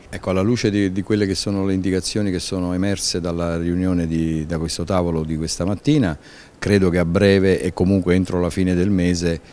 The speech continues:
ci sarà un successivo tavolo, eh, che vedrà, eh, il coinvolgimento anche di, ehm,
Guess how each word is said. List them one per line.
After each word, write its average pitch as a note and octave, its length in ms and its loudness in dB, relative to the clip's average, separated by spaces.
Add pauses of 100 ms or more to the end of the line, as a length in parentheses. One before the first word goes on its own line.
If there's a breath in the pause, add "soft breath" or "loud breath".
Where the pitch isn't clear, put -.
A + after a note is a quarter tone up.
(120)
ci - 120 -8
sarà F#2 280 0
un E2+ 180 -2
successivo F2 580 0
tavolo, F2 560 0 (320 loud breath)
eh, E2 460 -2
che F2+ 140 -4
vedrà, E2+ 640 -2
eh, E2 40 -2
il E2 80 -4
coinvolgimento F2+ 720 -2
anche F2 280 -2
di, E2 260 -2
ehm, D#2+ 680 -4